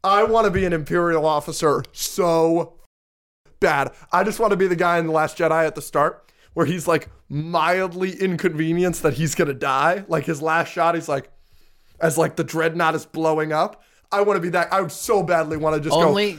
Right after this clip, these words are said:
Speaker 1: "Fire the cannons." And,
Speaker 2: Only
Speaker 1: and they had, it used to only be British people, but they had a Southern guy in Mando, so they can be whoever. I'm very excited.
Speaker 2: Only, only if every character you ever play, you have to wear a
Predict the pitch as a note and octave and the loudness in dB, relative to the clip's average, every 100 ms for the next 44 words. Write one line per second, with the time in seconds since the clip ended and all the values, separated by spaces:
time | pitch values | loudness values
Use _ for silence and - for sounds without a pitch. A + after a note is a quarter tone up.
0 | - D4 B3+ B3+ A#3+ G#3+ - A#3+ G#3+ F3 | -6 -2 2 4 4 2 0 0 0 -2
1 | D3+ - E3 - - A#2+ D3 D#3+ G#3+ B3+ | -8 0 0 -2 -2 0 2 2 2 2
2 | G#3+ C4+ - - _ G3 G#3+ C4+ - - | 2 0 -2 -14 _ -4 0 0 0 0
3 | A3+ B3 A3 F#3+ C4+ D4 - D#3+ C#3+ D3+ | 2 2 0 2 2 0 -2 -2 0 -2
4 | F3+ E3 E3 - - A#3 G#3+ E3+ D#3+ C#3+ | 0 0 0 -2 0 2 2 0 -2 -2
5 | C#3+ D#3+ D3+ C3+ - - - F3 F3+ F3+ | 0 -2 0 -4 -6 -16 -2 2 2 0
6 | E3 A3+ D#3+ F3+ E3+ B2 - _ _ - | 0 0 2 2 0 -2 -10 _ _ -10
7 | D3+ F3 D3+ C#3 C3+ C#3 D3+ D#3+ E3+ F#3 | -4 0 0 0 0 2 2 0 -2 -2
8 | F#3+ - _ _ _ _ _ _ _ _ | -6 -12 _ _ _ _ _ _ _ _
9 | A2+ C3 C3 C3 B2+ G#2+ G#2+ - - - | 0 0 0 -2 -4 -6 -8 -12 -20 -4
10 | A#2 A#2+ A2+ A#2+ A2 - A2 G#2+ - G2+ | -2 0 0 0 0 0 -4 -4 -2 -4
11 | G#2 G#2+ G2+ G2+ - G#2+ G#2 G2 - G#2 | -2 -2 -2 -2 -6 -8 -8 -10 -8 -6
12 | F#2 - F2+ | -6 -6 -12